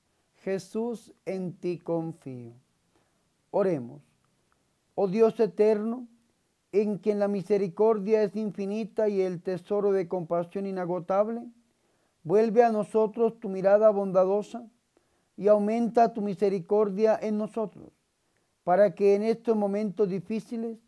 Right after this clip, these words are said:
no nos desesperemos ni nos desalentemos, sino que con gran confianza nos sometamos a tu santa voluntad,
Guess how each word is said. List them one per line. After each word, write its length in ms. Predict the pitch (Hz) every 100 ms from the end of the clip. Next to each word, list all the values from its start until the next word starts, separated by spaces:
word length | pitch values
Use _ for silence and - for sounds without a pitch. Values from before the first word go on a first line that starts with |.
| _ _ _ _ _ -
no 220 | 190 233
nos 200 | 233 196
desesperemos 1000 | 196 233 226 226 208 208 202 214 214 -
ni 140 | 185
nos 200 | 185 208
desalentemos, 960 | 185 180 208 185 170 175 190 135 127 131 _ _ _ _ _ _
sino 340 | - 196 220 226
que 200 | 226 -
con 180 | 196 190
gran 240 | 208 208
confianza 840 | 196 196 175 214 220 208 170 143 147
nos 160 | 160
sometamos 800 | 175 165 165 196 202 196 196 -
a 160 | - 170
tu 100 | 175
santa 440 | 170 214 208 175
voluntad, 640 | 185 208 175 165 175 170